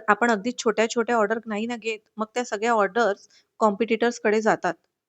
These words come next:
अशा वेळी जर आपण एखादा डिस्ट्रिब्युटर ठेवला, तर फायदाच होईल, म्हणजे त्या छोट्या-छोट्या ऑर्डरचं तो बघेल.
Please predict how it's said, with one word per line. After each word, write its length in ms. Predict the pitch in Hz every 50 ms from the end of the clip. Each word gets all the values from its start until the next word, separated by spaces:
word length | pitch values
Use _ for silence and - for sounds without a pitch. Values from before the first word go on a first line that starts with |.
| _ _ _ _ _ _ _ _ _ _ _ _ _ _ -
अशा 320 | - 180 - - 226 220 226
वेळी 420 | 226 226 220 233 233 233 240 240 226
जर 180 | 208 233 226
आपण 240 | 220 196 - - 226
एखादा 280 | 220 208 - 220 220 226 214
डिस्ट्रिब्युटर 640 | 220 196 - - - - 233 214 226 220 214 233 233 226
ठेवला, 400 | - 226 190 185 190 214 220 196 190 214 - _ _ _ _ _ -
तर 180 | 226 226 202 202 - - _ _ _ _ _ _ _ _ _ _ _ _ -
फायदाच 380 | - 247 214 208 214 233 233 -
होईल, 200 | 240 226 202 - - - _ _ _ - -
म्हणजे 200 | 190 185 190 214
त्या 160 | 208 233 226
छोट्या-छोट्या 580 | - - 185 190 208 208 - 226 214 214 226 220
ऑर्डरचं 400 | 208 - 185 196 208 202 - 247 226
तो 80 | 233 233
बघेल. 280 | 208 196 175 185 185